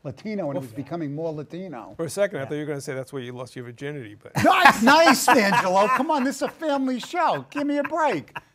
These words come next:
Speaker 1: Go ahead, Gabrielle.
Speaker 3: <laughs> Anyway, so, um,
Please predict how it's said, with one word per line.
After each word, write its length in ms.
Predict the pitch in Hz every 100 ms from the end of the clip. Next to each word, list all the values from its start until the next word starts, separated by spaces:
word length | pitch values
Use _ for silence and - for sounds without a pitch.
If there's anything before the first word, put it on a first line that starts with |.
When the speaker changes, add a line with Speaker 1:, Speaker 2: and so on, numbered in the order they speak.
| -
Speaker 1:
Go 160 | 220 254
ahead, 420 | 226 220 139 123
Gabrielle. 640 | 147 131 127 131 123 123 - - -
Speaker 3:
<laughs> 220 | - -
Anyway, 960 | 208 220 - 196 143 - 139 110 165 147 _ - -
so, 520 | - - 180 165 151
um, 480 | 165 151 135 127 131